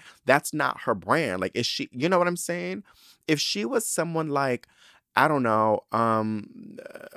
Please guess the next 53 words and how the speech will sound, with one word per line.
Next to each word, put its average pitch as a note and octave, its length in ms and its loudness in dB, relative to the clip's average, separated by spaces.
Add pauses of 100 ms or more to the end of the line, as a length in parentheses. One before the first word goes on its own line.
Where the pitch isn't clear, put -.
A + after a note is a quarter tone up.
uh, C3+ 160 -10
fuck, - 460 -14 (120)
I A#2 40 -8
don't G2+ 200 -8
even E2 220 -10
know. C#2+ 400 -10 (920)
Even, G#3 380 0
like, B2+ 400 2
honestly, D#3+ 640 0 (160)
not C3 320 0
to - 80 -14
even A#2+ 480 -4
add G#2+ 220 0
these A#2 180 -4
girls F#2+ 260 0
in F#2+ 120 -6
there, F#2+ 120 0
but G2 160 -6
even D#3 160 -6
the G#3+ 80 -10
Kardashians, A2 720 -4 (440)
if C3+ 120 0
they C#3 140 2
were E3+ 100 0
to F#3+ 60 -4
sell C#3+ 400 0
gym G2 340 -2
clothing, D#3+ 580 -2 (220)
they D3 140 6
would F3+ 120 4
be F3 60 -2
like, E3 160 2
"You G#3 60 0
know G3+ 160 4
what? G3 240 4 (580)
I D#3 120 6
see F3+ 180 -2
those D3 200 4
bitches G#2+ 300 -2
in G2 100 -2
the F2 60 -2
gym." A#1 400 -12 (460)
You B2+ 160 2
know D3+ 80 4
what D3 80 4
I'm C#3+ 60 0
saying? C#3+ 180 -2
Them D#3 140 0
bitches D3 260 -2
be A2+ 140 0
in A2+ 80 -2
the G#2+ 80 -2
gym. A1+ 300 -12